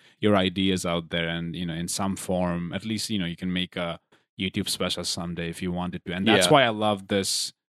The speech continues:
Speaker 1: uh, comedy thing so much, is that you have total control of
Speaker 2: Mm-hmm.
Speaker 1: what you wanna do with your material, and, and that's why that's just, like, s-, I'm very obsessed with it.
Speaker 2: Absolutely.
Speaker 1: Yeah,
Speaker 2: I f-,
Speaker 1: yeah, yeah.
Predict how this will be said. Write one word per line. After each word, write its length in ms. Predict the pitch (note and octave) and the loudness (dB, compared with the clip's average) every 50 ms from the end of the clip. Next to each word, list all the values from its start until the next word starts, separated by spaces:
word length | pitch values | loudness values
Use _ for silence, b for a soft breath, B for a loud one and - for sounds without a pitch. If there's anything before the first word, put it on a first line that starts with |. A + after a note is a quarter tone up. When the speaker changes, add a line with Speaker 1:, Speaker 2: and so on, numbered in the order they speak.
| _ _ _ _ _ _ _ - - | _ _ _ _ _ _ _ -12 -8
Speaker 1:
uh, 140 | F#2 F#2 | -8 -8
comedy 440 | F#2 - - - G2+ G2+ G2+ G2 G2 | -6 -6 -4 -2 0 2 2 0 0
thing 180 | F2+ - F#2+ F#2 | -2 -2 -4 -4
so 260 | - - G2 F#2 F2+ | -4 -4 -2 -2 -2
much, 340 | F2+ F#2 F#2+ F#2+ F#2 - - | -2 -2 -2 -2 -4 -4 -6
is 120 | F2+ E2 | -10 -8
that 200 | D#2+ F2 E2+ D#2+ | -8 -8 -6 -4
you 120 | F2 F#2 F#2+ | -4 -4 -4
have 120 | G2+ - - - | -4 -6 -8 -12
total 280 | - - A#2+ A#2 A#2 G#2+ | -6 -2 0 2 2 2
control 760 | G2+ - G2+ F#2+ F2+ - G2+ F#2+ F#2 F2+ F2 E2 D#2+ D#2+ - - | 2 0 -4 -4 -4 -4 -4 -2 -2 0 -2 -2 -4 -6 -6 -4
of 140 | F2 F#2 | 0 2
Speaker 2:
Mm-hmm. 360 | A#2 A2+ A2 G#2 F#2+ F2+ F2 F2+ | 2 2 4 2 2 2 2 2
Speaker 1:
what 260 | F#2+ F#2+ F#2+ - - | 0 0 -2 -2 -4
you 40 | G2 | -2
wanna 140 | F#2+ F#2 F2+ F2+ | -2 0 -2 -2
do 200 | F2+ F#2 F2+ F2 | -2 -2 -2 -2
with 160 | F2 E2+ - | -4 -4 -4
your 120 | F2+ F2 E2 | -4 -4 -4
material, 580 | D#2+ E2 - - E2+ D#2+ E2+ E2+ D#2+ D2+ D#2 | -4 -6 -8 -8 -8 -6 -6 -6 -6 -6 -8
and, 400 | D#2 D#2+ D#2 D#2 D#2+ D#2+ E2 F2+ | -8 -10 -10 -10 -10 -12 -14 -14
and 220 | E2 E2 E2 E2 D#2+ | -12 -12 -10 -10 -8
that's 260 | E2+ E2 D#2+ - - | -8 -10 -10 -10 -10
why 360 | - E2 D#2+ D#2 D#2 D#2+ E2 F2 E2+ | -10 -8 -8 -10 -12 -14 -14 -16 -14
that's 280 | D#2+ D#2+ D#2 D2+ - - | -14 -14 -14 -14 -14 -14
just, 200 | - F2 - - | -12 -10 -10 -10
like, 140 | E2+ D#2+ - | -12 -14 -12
s-, 200 | - - - - _ | -12 -10 -10 -12 _
I'm 180 | - F#2 F2+ F2 _ _ | -14 -16 -16 -16 _ _
very 180 | - F2 E2+ E2 | -10 -8 -8 -8
obsessed 440 | E2 D#2+ - - - D#2+ D#2+ - - | -8 -6 -6 -6 -4 -4 -6 -8 -8
with 100 | - - | -10 -12
it. 140 | - - - _ _ _ _ _ _ _ _ _ _ - - | -12 -14 -18 _ _ _ _ _ _ _ _ _ _ -6 -4
Speaker 2:
Absolutely. 680 | G#2 A#2 - - - F2+ F2+ G2 A2 - - - G#2+ | -4 -4 -2 0 2 4 4 4 4 2 0 -2 -2
Speaker 1:
Yeah, 200 | G2+ G2 F#2+ F#2 | -2 0 2 2
Speaker 2:
I 40 | G#2+ | 2
f-, 60 | A#2 | 2
Speaker 1:
yeah, 60 | F#2 F#2 | 2 0
yeah. 120 | F2 F2 | -6 -8